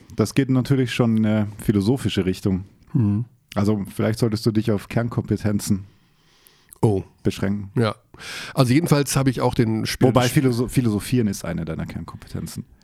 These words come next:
Speaker 2: Ende aus Gummi.
Speaker 1: Das
Speaker 2: Ich
Speaker 1: ist
Speaker 2: hab's
Speaker 1: so.
Speaker 2: mal studiert, immerhin.
Speaker 1: Siehst du?
Speaker 2: Ja.
Speaker 1: Siehst du?
Speaker 2: Aber, äh, das ist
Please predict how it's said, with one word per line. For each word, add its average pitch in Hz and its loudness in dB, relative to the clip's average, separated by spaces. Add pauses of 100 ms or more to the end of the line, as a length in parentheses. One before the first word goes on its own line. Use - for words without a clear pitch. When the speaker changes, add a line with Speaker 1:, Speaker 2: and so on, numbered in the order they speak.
(180)
Speaker 2:
Ende 107 -8
aus - -4
Gummi. 254 -4 (920)
Speaker 1:
Das - -8
Speaker 2:
Ich - 2
Speaker 1:
ist 180 4
Speaker 2:
hab's 196 2
Speaker 1:
so. - 2
Speaker 2:
mal 127 4
studiert, 139 -2
immerhin. 95 -4 (720)
Speaker 1:
Siehst 135 0
du? 180 2 (180)
Speaker 2:
Ja. 110 0 (100)
Speaker 1:
Siehst 113 -4
du? 139 0 (240)
Speaker 2:
Aber, 113 2
äh, 104 2
das 98 -4
ist 101 -8